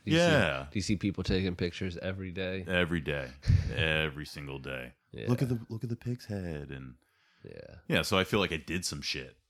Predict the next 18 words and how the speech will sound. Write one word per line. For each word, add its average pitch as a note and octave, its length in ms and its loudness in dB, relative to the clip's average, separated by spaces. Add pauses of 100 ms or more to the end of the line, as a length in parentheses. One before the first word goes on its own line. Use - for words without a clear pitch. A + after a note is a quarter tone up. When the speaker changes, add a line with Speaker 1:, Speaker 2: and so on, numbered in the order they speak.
Speaker 1:
Now, G#2+ 80 2
did G#2+ 180 0
you B2+ 80 4
live A2 220 2
down G#2+ 240 2
here G#2 360 0
for G2 220 -6
the, F2 240 -4 (220)
for F2+ 240 -6
the D#2+ 180 -8
Eagles? A#2+ 640 -4 (120)
Speaker 2:
Yes. - 640 -14 (540)
Speaker 1:
That F#2+ 140 -2
had F2 180 -4
Speaker 2:
Yeah. C#2 60 -8
Speaker 1:
to - 0 -
be E2 220 -6
a D2 220 -8